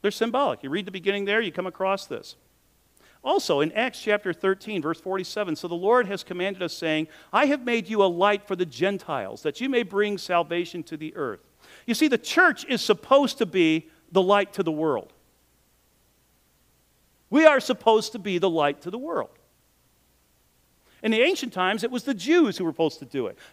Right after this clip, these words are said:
God gave them, these, these Jews, they're s-, the special people he chose, his law, he gave them the tabernacle, and they were to be the light to the ancient world. Well, they failed miserably. Read the Old Testament, you see they failed miserably.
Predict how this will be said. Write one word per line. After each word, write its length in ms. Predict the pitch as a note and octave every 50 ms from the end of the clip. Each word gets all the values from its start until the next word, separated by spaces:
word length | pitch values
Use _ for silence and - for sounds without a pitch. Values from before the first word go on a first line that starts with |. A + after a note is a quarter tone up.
| -
God 320 | B2+ - G3 G#3+ A3+ G#3 E3+
gave 280 | A3+ A3+ A#3+ A3+ -
them, 260 | F#3 B3 C#4 D#4 D#4+ C#4+
these, 300 | F3+ D#3 D3 - - - _ _ _ _ _ _ _
these 180 | - E3+ D#3+ B2
Jews, 300 | G#2+ A#2 F#3+ A#3+ D4+ B3+
they're 120 | - D#3
s-, 160 | C3+ - - - _
the 100 | - C#3+
special 480 | - - - - G#3+ B3+ A#3+ - C4+ A#3+
people 360 | - G#3+ C4 C4 - D#4+ G#3+
he 100 | F#3 C#4
chose, 400 | - - - G#3+ G#3 A3+ C#4 - - - - - - - D#3+ C#3+ -
his 240 | - E3+ D#3+ - -
law, 460 | C3+ B2 D3 D#3 F3 G#3 B3+ D#4 D#4+ - - - -
he 80 | - F3
gave 260 | C3 F#3+ F3+ D#3+ -
them 120 | D#3 C#3+
the 80 | C3 B2+
tabernacle, 800 | - - G3+ G#3+ B3+ D4 C#4+ C4+ C4+ C4+ B3+ - B3+ C4 B3+ - - -
and 220 | - E3+ D#3 C#3+ B2
they 360 | G3+ B3 C#4 D4+ D#4+ D#4+ D4+
were 340 | C4 A3 G#3 G#3 A3+ A3+ A3+
to 120 | A3+ -
be 180 | F3 C#3 G#3 G#3
the 120 | F3+ G3+
light 380 | F#3+ F#3+ A#3 A3+ F#3+ F3 E3 - - _ _ _
to 100 | - F#3
the 140 | F3+ F3+ F3+
ancient 360 | - G#3+ G#3+ G3 - A3+ A#3+
world. 320 | C4 A#3 B3+ A3 E3 A#2 A2+
Well, 100 | D3 D3
they 120 | F3+ A3+
failed 540 | A3 - - _ - A3 A#3 A#3+ A3+ G#3+ F#3
miserably. 720 | G3 G3+ A#3 B3+ A3 D3+ E3+ D3+ B2+ B2+ A#2+ G2+ E2+ - -
Read 200 | A#2 F3 A#3 A3
the 120 | A#3 A3+
Old 200 | A3 G#3+ G#3+ G#3
Testament, 520 | - - F#3+ F#3 F3 - F3 F3 E3 D#3+ - _ _ _ _ _ _ _
you 100 | - E3+
see 220 | D#3 - - G#3 G3
they 160 | E3+ F#3 F#3+
failed 400 | - - F3+ F3 E3+ E3 C#3+ C#3
miserably. 640 | C#3+ D#3 F3 F#3+ F3+ - C#3+ B2+ - - - -